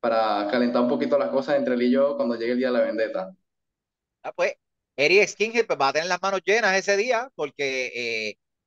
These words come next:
Speaker 2: Abelardo está, está ready, está, está listo pa, pa quedarse con el, con el puesto número seis de los rankings de la Asociación de Lucha de Brazos de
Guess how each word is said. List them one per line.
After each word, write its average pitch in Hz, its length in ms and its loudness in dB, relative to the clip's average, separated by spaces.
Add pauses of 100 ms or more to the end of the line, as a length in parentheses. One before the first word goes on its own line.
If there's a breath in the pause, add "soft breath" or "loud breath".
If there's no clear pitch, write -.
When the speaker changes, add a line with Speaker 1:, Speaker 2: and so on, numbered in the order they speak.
(380)
Speaker 2:
Abelardo 123 500 2
está, 180 320 2
está 147 240 -4
ready, 170 520 -2
está, 139 320 -4
está 139 200 -4
listo 160 340 0
pa, 113 460 2 (460)
pa 120 100 -4
quedarse 117 360 -2
con 151 160 -4
el, 131 240 -4
con 123 200 -4
el 113 80 -6
puesto 135 260 -2
número 143 240 4
seis 135 400 4 (320)
de 110 80 -2
los 110 120 0
rankings 117 340 0
de 131 60 4
la 120 80 4
Asociación 113 440 -6
de 123 60 0
Lucha 127 200 2
de 117 80 8
Brazos 117 420 2
de 107 440 0